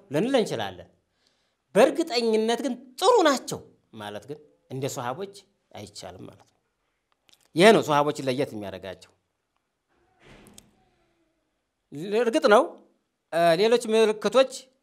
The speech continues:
የሰዎችን ትልቅነት የሚያሳዩ፣ ሴቶችም ይሁኑ ወንዶች ትልቅነታቸውን የሚያሳዩ፣ ደረጃ ያላቸው መሆኑን የሚያሳዩ ምልክቶች ልናይ እንችላለን፣ ማስረጃዎች ልናይ እንችላለን። ለመቁረጥ ግን፣ እርግጠኛ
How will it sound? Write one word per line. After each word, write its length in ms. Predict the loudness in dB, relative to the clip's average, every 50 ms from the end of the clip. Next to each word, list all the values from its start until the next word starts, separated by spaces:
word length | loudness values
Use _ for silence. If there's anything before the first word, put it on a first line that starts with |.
| _ _ _ _ -6
የሰዎችን 520 | -4 -2 2 4 4 4 4 2 -2 -2
ትልቅነት 420 | -2 -2 -2 -2 -2 0 0 0 0
የሚያሳዩ፣ 480 | 0 0 0 0 0 0 0 0 0 -4 -6 -8 -10 -18 _ _ _ _ _ _ _ _ _ _ -6
ሴቶችም 400 | -2 -2 0 0 -2 -4 -2 -2
ይሁኑ 160 | -2 -2 -2 -4
ወንዶች 280 | -4 -6 -6 -8 -8 -8
ትልቅነታቸውን 680 | -8 -8 -8 -6 -6 -4 -4 -2 -2 -2 -2 -2 -2
የሚያሳዩ፣ 440 | -2 -2 -2 -4 -4 -4 -4 -6 -6 -8 -12 -14 _ _ _ _ _ _ _ _ _ _ -4
ደረጃ 240 | -2 -2 0 0 2
ያላቸው 340 | 0 2 2 0 0 0 -2
መሆኑን 180 | -2 0 -2
የሚያሳዩ 340 | 0 -2 -2 -2 -2 -2 -2 -4
ምልክቶች 460 | -4 -4 -4 -6 -6 -6 -4 -4 -4 0
ልናይ 240 | 0 0 2 2 2
እንችላለን፣ 420 | 2 2 2 2 2 2 0 -6 -16 _ _ _ -10
ማስረጃዎች 440 | -10 -8 -6 -6 -4 -4 -4 -4 -4
ልናይ 220 | -4 -2 0 0
እንችላለን። 500 | 0 0 0 0 0 0 -2 -2 -8 -14 -16 _ _ _ _ _ _ _ _ _ _ _ _ _ _ _ _ _ _ _ -2
ለመቁረጥ 520 | 0 2 2 2 2 0 -2 -4 -6 -6
ግን፣ 140 | -6 -8 -6 -6
እርግጠኛ 400 | -6 -6 -6 -6 -4 -4 -2